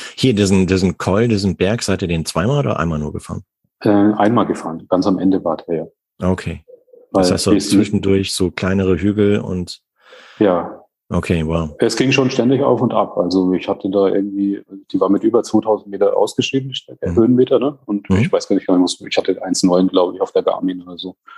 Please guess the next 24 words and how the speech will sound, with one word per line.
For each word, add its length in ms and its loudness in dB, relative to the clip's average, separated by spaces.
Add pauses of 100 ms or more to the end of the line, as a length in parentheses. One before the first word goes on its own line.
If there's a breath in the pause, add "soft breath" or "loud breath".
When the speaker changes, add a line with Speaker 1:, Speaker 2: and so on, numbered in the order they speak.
(220 loud breath)
Speaker 1:
Mhm. 260 -2 (480)
Speaker 2:
Ja. 180 -4 (1400 loud breath)
Speaker 1:
Wow. 420 2 (800 loud breath)
Ja, 60 2
ich 100 0
hoffe, 160 -4
dem 160 2
Italiener, 460 0
dem 320 -2
da 340 -2
das 300 -8
in 100 -4
der, 320 0 (600)
bei 100 -2
der 140 2
Speaker 2:
Ja. 60 2
Speaker 1:
Aid 80 -2
Station 280 -2
passiert 300 -2
ist, 240 -4
geht's 500 -6
heute 220 -4
wieder 160 -4
besser. 340 -6